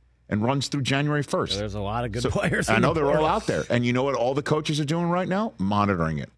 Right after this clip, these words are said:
Speaker 1: All four of them that are preparing for the college football playoffs are doing exactly that. All of them. Free agency.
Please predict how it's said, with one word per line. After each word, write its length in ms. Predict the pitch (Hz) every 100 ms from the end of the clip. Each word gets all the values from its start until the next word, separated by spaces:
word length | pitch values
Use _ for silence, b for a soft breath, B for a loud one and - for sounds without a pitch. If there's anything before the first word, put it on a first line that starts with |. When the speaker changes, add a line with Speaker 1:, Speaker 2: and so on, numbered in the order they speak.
| _
Speaker 1:
All 320 | 117 147 165
four 360 | 147 - 185 214
of 60 | 131
them 140 | 139
that 140 | 139
are 140 | 139 131
preparing 680 | - - 123 - 156 160 147
for 160 | -
the 80 | 139
college 300 | 156 156 147
football 340 | - 160 165
playoffs 520 | 156 - 117 - - - _ _ _ _ -
are 80 | 113
doing 300 | 123 110 107
exactly 540 | 85 - 113 - 156
that. 240 | 110 69 - _ _ _ _ _ _ _ _ _ _ _ _ _ _ _ _ _ _ _ _ _ _ _ _ _
All 260 | 113 120 92
of 60 |
them. 180 | 69 62 - _ _ _ _ _ _ _
Free 380 | - 131 160 180
agency. 580 | 151 120 113 - 80